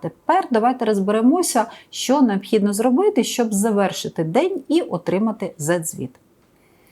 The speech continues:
Переходимо у меню «Дії» та робимо видачу готівки. Це не обов'язкова процедура, якщо у вас в налаштуваннях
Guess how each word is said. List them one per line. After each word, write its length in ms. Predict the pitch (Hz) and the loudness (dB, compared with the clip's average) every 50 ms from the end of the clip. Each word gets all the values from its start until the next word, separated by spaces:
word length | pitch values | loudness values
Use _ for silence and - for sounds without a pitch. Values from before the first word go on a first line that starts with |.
| - - - - _ _ | -20 -20 -20 -20 _ _
Переходимо 800 | 160 170 175 175 - 285 339 277 285 294 240 214 196 175 - - - _ | -2 0 0 0 2 2 4 4 4 4 4 2 0 -2 -4 -6 -8 _
у 200 | 190 190 185 170 - - | -2 0 0 0 -2 -2
меню 400 | 170 175 175 175 180 190 180 156 | -2 0 0 2 2 0 0 0
«Дії» 480 | 143 135 156 156 143 139 160 240 294 - - - - - _ _ _ | 0 0 0 -2 0 0 -2 -4 -4 -4 -10 -18 -20 -20 _ _ _
та 240 | - 240 294 302 - - | 0 2 2 2 0 -2
робимо 520 | - 175 180 190 190 214 208 202 220 - - | 0 0 0 2 2 2 2 0 0 -4 -4
видачу 540 | 151 147 156 160 156 160 160 - - - - - | -4 -2 0 0 0 -2 -6 -6 -8 -10 -10 -8
готівки. 640 | 139 131 165 160 - - 190 - - - - - - _ _ - _ - - _ _ _ _ | -4 -4 -4 -4 -4 -8 -12 -14 -16 -18 -20 -20 -20 _ _ -20 _ -20 -20 _ _ _ _
Це 340 | - - - 294 285 254 - | -4 0 0 2 2 0 2
не 200 | - 233 254 269 | 4 4 4 4
обов'язкова 600 | 262 247 285 269 285 269 - - 214 170 151 143 | 4 2 0 0 -2 -4 -2 0 0 0 0 -2
процедура, 680 | - - 196 196 - 240 226 220 302 339 381 370 240 | -2 -4 -4 -2 0 0 0 2 2 2 4 4 2
якщо 380 | 160 151 160 160 - - 262 254 | 2 0 -2 -4 -4 -2 -2 -2
у 240 | - - 185 180 170 | 0 0 -2 -2 0
вас 400 | 170 190 185 156 147 - - - - | 2 2 2 2 0 -4 -6 -2 0
в 20 | |
налаштуваннях 760 | 165 156 156 165 160 - - 180 190 233 294 320 311 262 214 | 0 2 0 -2 -4 -6 -6 -2 0 2 2 4 4 2 2